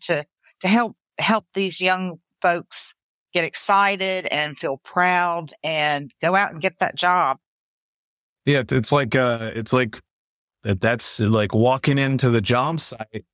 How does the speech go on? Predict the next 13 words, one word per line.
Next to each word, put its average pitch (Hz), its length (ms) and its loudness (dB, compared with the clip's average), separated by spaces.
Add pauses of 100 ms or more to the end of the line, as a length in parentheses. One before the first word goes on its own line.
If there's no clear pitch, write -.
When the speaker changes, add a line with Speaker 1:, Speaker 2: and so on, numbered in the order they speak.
(580)
Speaker 2:
fully 139 260 2
kitted 135 280 -2
out 127 180 0
in 110 80 2
safety 143 420 0
gear 120 280 4
is 110 160 -2
the 117 100 2
equivalent 139 480 2
of 120 80 2
walking 131 460 2
into 131 300 0
your 127 320 2